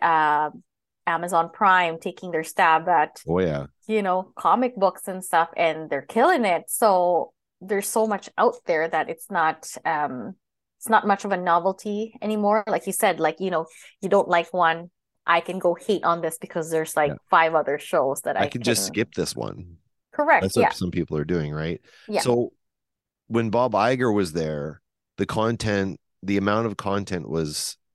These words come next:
Speaker 2: what people are saying. I don't know if this is true or not. We're saying that it was more controlled. Like,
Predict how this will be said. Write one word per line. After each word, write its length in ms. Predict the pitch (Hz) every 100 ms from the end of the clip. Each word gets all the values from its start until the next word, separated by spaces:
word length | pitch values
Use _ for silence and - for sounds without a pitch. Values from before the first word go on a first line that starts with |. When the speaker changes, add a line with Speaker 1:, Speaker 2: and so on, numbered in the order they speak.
| _ _ _ _ _ _ _ _ _ _
Speaker 2:
what 200 | 98 85
people 300 | - 85 87
are 80 | 120
saying. 420 | - 78 69 80
I 40 | 76
don't 100 | 82
know 80 |
if 60 | 78
this 180 | 82 -
is 60 |
true 220 | - 104 85
or 40 |
not. 180 | 76 69
We're 120 | 82
saying 320 | - 95 87 - _ -
that 100 | 101
it 40 |
was 160 | 101 87
more 180 | 90 85
controlled. 640 | 82 76 92 85 73 -
Like, 240 | 73 -